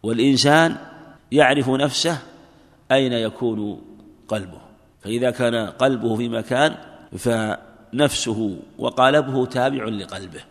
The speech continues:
تابع قلبه عن المساجد، إذا خرج منه حتى يعود إليه. وإذا كان قلبه المساجد فالأعمال بالنيات، فكل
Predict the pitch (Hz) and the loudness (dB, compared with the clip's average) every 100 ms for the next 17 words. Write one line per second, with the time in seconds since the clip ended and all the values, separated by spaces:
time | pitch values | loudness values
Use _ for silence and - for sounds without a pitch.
0 | _ 95 107 127 143 190 - - 127 113 | _ -10 -6 -2 -2 -2 -6 0 0 0
1 | 107 87 87 87 - 82 - _ - - | -4 -6 -10 -14 -16 -18 -20 _ -20 -14
2 | - 139 147 147 139 135 131 113 131 - | -2 4 4 6 4 4 0 0 -4 -2
3 | 110 98 101 92 92 95 - - - 120 | -4 -2 -4 -8 -8 -8 -10 -12 0 4
4 | 135 139 156 156 151 147 139 127 123 113 | 6 6 6 6 6 6 4 4 2 2
5 | 127 139 120 117 110 139 135 143 147 151 | 0 0 2 2 2 0 -2 -4 -2 0
6 | 170 127 - - - - - - 104 156 | 0 -2 -6 -20 -20 -20 -16 -10 2 4
7 | 147 139 123 | 4 4 2